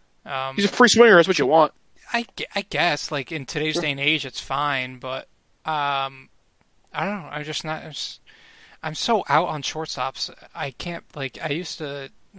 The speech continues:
Speaker 1: like, I took Xander early last year in the sixth. I thought that was, p-,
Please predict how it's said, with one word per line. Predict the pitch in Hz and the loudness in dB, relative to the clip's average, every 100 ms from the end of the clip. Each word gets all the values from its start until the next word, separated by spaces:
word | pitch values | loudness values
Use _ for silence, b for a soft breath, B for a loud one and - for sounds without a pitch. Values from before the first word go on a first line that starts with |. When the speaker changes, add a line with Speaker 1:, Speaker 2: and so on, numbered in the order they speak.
| 139 160 | -16 -6
Speaker 1:
like, | 156 143 | -2 0
I | |
took | 139 196 | 0 -2
Xander | 139 139 147 135 127 | -2 0 2 0 0
early | 147 147 127 | 0 0 -2
last | 123 127 - | -2 -4 -6
year | 131 135 131 | -8 -8 -10
in | 156 | -12
the | 139 | -6
sixth. | - 156 143 - | -2 -2 -2 -4
I | |
thought | 127 151 | -6 -6
that | 139 | -6
was, | 139 | -8
p-, | - | -12